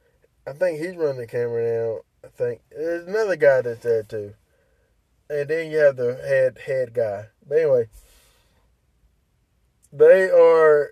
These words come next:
uh, at this point, they, they, show must go on. We don't know where Alex is. They call his phone. They hear this blaring noise, and, uh,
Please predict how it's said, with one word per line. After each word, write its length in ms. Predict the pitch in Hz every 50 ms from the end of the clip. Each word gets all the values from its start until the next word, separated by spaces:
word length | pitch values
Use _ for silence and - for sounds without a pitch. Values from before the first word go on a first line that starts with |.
| - 143
uh, 1200 | 143 143 143 139 139 139 135 135 131 131 127 123 113 - 69 - - _ _ _ _ _ - 151
at 120 | 156 147
this 160 | - 160 147
point, 480 | - _ - 196 202 190 160 143 131 - _ _ _ _ _ _ _ _ _
they, 240 | 143 143 139 139 _ _
they, 260 | 151 151 143 139 127 - _ _ _ _ _ _ _ _ _ _ _ _ _ _ _ _ _ _ _
show 280 | - - - 196 208 208
must 220 | 202 202 190 -
go 520 | - 202 196 196 196 202 208 208 208 208 214
on. 120 | 208 95 - _ _ _ _ _ _ _ _ _ _ _ -
We 160 | 139 151 170
don't 160 | 185 190 190
know 100 | 190 196
where 340 | 190 185 180 180 190 196 202
Alex 180 | 202 190 -
is. 300 | 208 196 196 196 190 180
They 140 | - 151 139
call 260 | - 175 170 175 170
his 100 | 170 160
phone. 580 | - - 196 196 202 202 202 202 196 196 95 190 _ _ _ _ _ _ _ _ -
They 80 | 131 135
hear 440 | 147 165 170 175 170 165 165 151 147
this 100 | 135 131
blaring 680 | 135 127 139 147 170 185 196 196 196 190 180 175 175
noise, 760 | 175 190 202 214 214 214 220 220 220 208 214 202 - - _ _ _ _ _ _ _ _ _ _ _ _ _ _ _ _ _ _ -
and, 560 | - 170 170 170 170 170 170 165 165 160 151 - -
uh, 600 | - 160 160 156 156 156 151 151 151 147 143 -